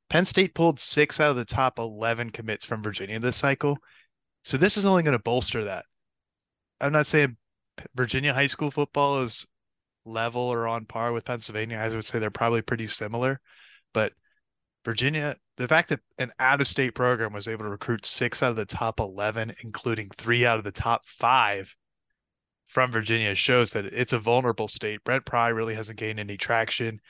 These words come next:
mean, he's only been there a couple of years at Virginia Tech. Like, this is only his second recruiting cycle. But getting that connection down into Virginia Beach, and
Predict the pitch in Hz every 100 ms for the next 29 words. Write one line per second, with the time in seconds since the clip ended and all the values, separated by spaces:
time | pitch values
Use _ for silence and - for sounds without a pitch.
0 | - _ _ - 107 107 113 104 107 104
1 | 95 120 104 98 104 101 95 101 92 -
2 | 107 - _ - 101 113 107 107 98 -
3 | 110 107 98 120 113 110 127 135 131 -
4 | - - - _ 131 117 107 - _ _
5 | _ _ _ _ _ _ - 127 156 156
6 | 147 123 123 - 123 107 107 107 104 101
7 | 107 98 113 131 - - _ _ - 175
8 | 165 170 131